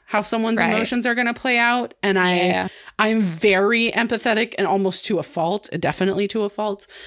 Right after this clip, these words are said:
Speaker 2: Yeah.
Speaker 1: empathetic in that way. And I think, you know,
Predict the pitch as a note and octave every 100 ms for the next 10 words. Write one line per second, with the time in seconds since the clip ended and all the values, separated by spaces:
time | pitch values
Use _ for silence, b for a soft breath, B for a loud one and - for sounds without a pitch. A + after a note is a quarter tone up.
0 | B - A3 F#3 E3+ A3+ A3+ A#3 - -
1 | A#3 A#3+ A3+ A3+ A#3 A#3 A#3 - - G3+
2 | F3+ G3 G#3 F#3 - - B B - G3
3 | G3+ E3+ D#3+ D#3